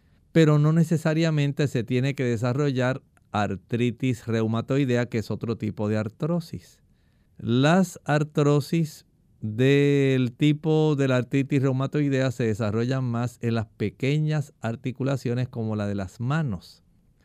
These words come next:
Sin embargo, hay que reconocer que en ocasiones se puede desarrollar la osteoartritis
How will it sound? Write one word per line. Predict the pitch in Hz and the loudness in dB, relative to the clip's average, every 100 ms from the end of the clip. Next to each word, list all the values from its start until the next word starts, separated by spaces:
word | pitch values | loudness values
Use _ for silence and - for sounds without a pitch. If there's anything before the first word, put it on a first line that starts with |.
| _ _ | _ _
Sin | - 135 175 | 0 4 6
embargo, | 180 160 170 160 104 107 _ - | 4 4 2 2 -2 -6 _ -2
hay | 120 | -2
que | 135 | 0
reconocer | 131 139 147 156 - 123 123 | 0 0 -2 -2 0 0 0
que | - | -2
en | 120 | -2
ocasiones | 127 151 131 127 131 | 0 0 0 0 -2
se | - 104 | -2 -4
puede | - 113 127 | -2 0 0
desarrollar | 127 139 143 131 131 131 | 0 -2 -2 -2 -2 -2
la | 123 113 - _ | -2 -4 -8 _
osteoartritis | - 139 160 - _ - 170 170 165 _ 127 143 151 147 120 117 - 151 143 _ | -2 0 0 -4 _ -4 -2 -2 -6 _ -4 -2 -4 -2 -2 -2 -4 -6 -6 _